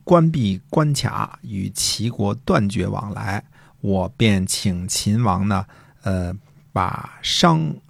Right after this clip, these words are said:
商乌之地呢，方圆六百里献给楚国。啊，这样一来呢，齐国呢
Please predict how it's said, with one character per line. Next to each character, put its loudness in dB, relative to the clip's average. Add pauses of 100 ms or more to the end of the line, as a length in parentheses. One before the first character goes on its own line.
(580)
商 2
乌 2
之 -8
地 0
呢， -2
方 2
圆 2
六 0
百 0
里 -8 (100)
献 -2
给 -12 (220)
楚 -12
国。 -10 (480)
啊， -10 (480)
这 2
样 6
一 4
来 4
呢， 2 (180)
齐 0
国 0
呢 0